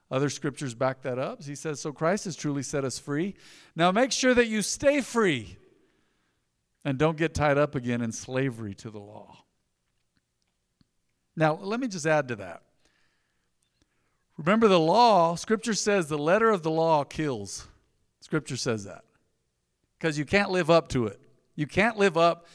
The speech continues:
It's humanly impossible to live up to all, everything that the law has, has,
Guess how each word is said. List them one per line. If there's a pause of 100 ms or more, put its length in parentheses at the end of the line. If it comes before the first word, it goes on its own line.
(160)
It's
humanly
impossible
to
live
up
to
all, (320)
everything
that
the
law
has,
has,